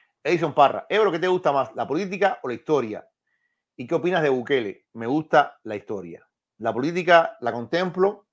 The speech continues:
a distancia y comento y qué sé yo, pero me gusta la historia porque la historia es un compendio de lo político, de lo social, de lo económico y de lo humano. La historia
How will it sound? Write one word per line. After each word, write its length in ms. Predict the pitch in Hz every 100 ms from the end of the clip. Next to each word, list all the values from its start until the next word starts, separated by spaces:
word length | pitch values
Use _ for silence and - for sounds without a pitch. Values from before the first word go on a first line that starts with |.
| _ _ -
a 100 | 98
distancia 540 | 92 127 110 - 85 _ _ _ _ _ _ _ _ _
y 100 | 95
comento 480 | 92 139 170 131 113
y 40 |
qué 100 | 104
sé 120 | 104
yo, 300 | 123 180 - _ _ _ _ _ 127
pero 100 | 123
me 60 |
gusta 220 | 143 160
la 60 | 151
historia 520 | - 139 117 110 101 _ _ _ _ _ _ _
porque 280 | 127 113
la 40 | 131
historia 540 | 123 180 180 170 151
es 80 | 151
un 100 | 165
compendio 800 | 151 135 156 151 135 123 120 -
de 300 | 113 107 180
lo 160 | 220 202
político, 640 | 190 165 143 151 147 147 _ _ _ _ _ _ -
de 240 | 101 151
lo 80 | 170
social, 560 | 120 - 147 139 147 _ _ _ _ _ _ _ _ _ _
de 160 | 117 139
lo 80 |
económico 680 | 135 127 151 202 214 240 240 _ _ _ _ _ _
y 80 | 117
de 80 | 110
lo 80 | 104
humano. 400 | 104 95 - _ _ _ _ _ _ _ _ _ _ _ 107
La 60 |
historia 540 | 104 151 160 160 147